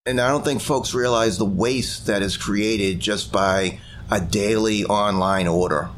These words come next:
right? We have to figure a way, you know, from a packaging standpoint, the producers do, s-, us as society,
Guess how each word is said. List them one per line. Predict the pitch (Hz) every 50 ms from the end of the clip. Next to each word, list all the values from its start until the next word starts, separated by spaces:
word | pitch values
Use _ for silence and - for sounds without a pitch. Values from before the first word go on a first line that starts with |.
| - -
right? | 98 98 95 95 90 82
We | 101 101
have | 110 107 107
to | -
figure | 90 - - 104 87 95 92
a | 92 90
way, | 90 90 95 95 95 95 92 87 85 - - - - - - - - -
you | - 113
know, | 104 98
from | 92 - 104
a | 95 85
packaging | 90 123 123 123 123 - 120 120 113
standpoint, | 107 - 135 127 117 110 - - 123 117 117 113 113 110 82
the | - -
producers | - - 98 85 120 143 151 147 - 151 135 117 117
do, | 127 131 123 120 120 120 110
s-, | - - - - - - - -
us | - 101 117 - - -
as | 104 90
society, | - - - - - 107 107 123 123 123 117 117 113 101